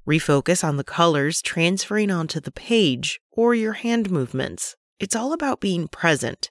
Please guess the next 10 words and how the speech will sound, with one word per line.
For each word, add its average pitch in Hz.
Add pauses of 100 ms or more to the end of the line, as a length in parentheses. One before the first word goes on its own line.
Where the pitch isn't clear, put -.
so 151
every 156
time 165
your 147
mind 156
wanders 196
off, 151 (220)
let 262
it 262
go 185